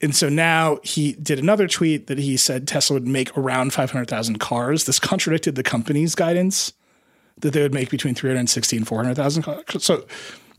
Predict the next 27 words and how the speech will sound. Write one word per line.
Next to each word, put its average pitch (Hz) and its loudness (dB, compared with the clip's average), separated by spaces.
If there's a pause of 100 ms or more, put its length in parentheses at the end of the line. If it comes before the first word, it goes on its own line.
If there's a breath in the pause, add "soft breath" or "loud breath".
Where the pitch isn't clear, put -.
in 170 2
the 170 2
context 208 4
of 151 2
a 143 0
public 185 0
company 165 0
C 143 0
E 151 4
O, 117 -4 (720)
how 180 2
many 202 4
cars 190 2
you 156 2
ship - -2 (200)
is 160 2
a 160 2
big 156 0
<laughs> - 2
deal. - 2
It's 254 2
how 285 4
much 233 4
money 233 4 (120)
you're 214 4
gonna 147 -2
make. - -4